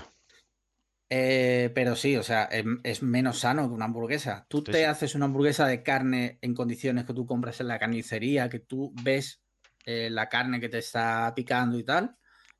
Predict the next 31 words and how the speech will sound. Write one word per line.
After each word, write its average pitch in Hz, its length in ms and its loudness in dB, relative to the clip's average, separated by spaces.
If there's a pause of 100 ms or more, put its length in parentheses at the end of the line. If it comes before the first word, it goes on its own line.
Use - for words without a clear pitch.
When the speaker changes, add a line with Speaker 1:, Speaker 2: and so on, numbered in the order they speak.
Speaker 1:
y 117 120 -8
es 104 120 -4
mucho 110 380 -6
más 113 160 0
sano 120 260 0
que 143 60 2
Speaker 2:
Una 113 120 6
Speaker 1:
una 117 80 8
Speaker 2:
buena, 131 180 8
Speaker 1:
bioburger. 123 360 -4
Speaker 2:
una 120 220 0
ternera 113 640 4
buena 117 400 0
es 95 100 0
full 107 260 -2
proteínas, 95 580 -4
Speaker 1:
Sí. - 60 -18
Speaker 2:
quiero 104 120 0
decir, 101 220 0
al 87 100 0
Speaker 1:
Sí, 90 80 -10
Speaker 2:
final 107 280 2
Speaker 1:
sí. 113 80 -4
Speaker 2:
no 107 180 -2
tiene 107 500 -2
ni 107 140 -6
hidratos, 123 480 2
ni 127 100 -8
tiene 107 160 0
azúcares, 131 640 2
a-, 101 140 2